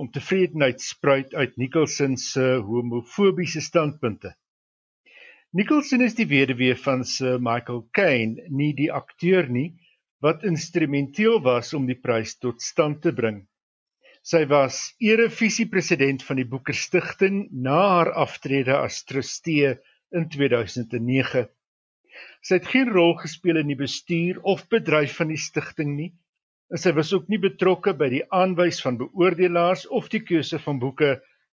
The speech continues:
vir die langlys, kortlys of van die wenners nie. Damien Barr, 'n Britse skrywer wie se debuutroman verlede jaar verskyn het,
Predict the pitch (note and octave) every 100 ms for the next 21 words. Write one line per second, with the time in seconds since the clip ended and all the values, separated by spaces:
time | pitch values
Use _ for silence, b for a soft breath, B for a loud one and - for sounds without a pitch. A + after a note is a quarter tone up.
0 | - D3 C3 B2+ E3+ F#3 F3+ E3+ E3 -
1 | _ - F3+ E3+ D#3 C#3+ C3+ - - _
2 | _ E3 - D#3+ C#3+ B2+ C3+ B2+ A#2+ -
3 | A#2 A2+ _ _ _ _ _ _ _ _
4 | B B B - E3 E3+ D#3 D#3 D3+ F#3+
5 | G3 B2+ A2 G#2+ - D3+ B2+ F#3+ - G#3+
6 | - F3+ D#3 D#3+ E3 F3+ A#2+ B2 - A#2+
7 | A#2+ A#2+ F3+ G3 G3+ D#3 C#3+ B2+ C3+ C3
8 | B2+ C3 A#2+ A2+ - A2+ - - B2+ B2
9 | A#2+